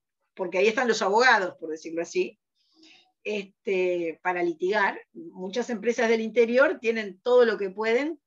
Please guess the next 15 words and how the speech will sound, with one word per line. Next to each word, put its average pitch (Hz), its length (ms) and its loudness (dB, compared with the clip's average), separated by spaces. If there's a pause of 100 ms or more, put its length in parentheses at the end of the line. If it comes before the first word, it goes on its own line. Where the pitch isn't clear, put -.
(100)
eh, 175 200 -16
que 185 160 -6
pueda 220 300 0
dar 208 140 4
lugar 214 360 2
a 185 120 -2
temas 208 260 -8
judiciales, 233 640 0
prorrogado, 202 720 -2 (360)
este, 190 540 -6
prorrogada 190 540 0
la 196 140 2
jurisdicción 208 560 -4
a 302 60 2
Montevideo, 185 680 0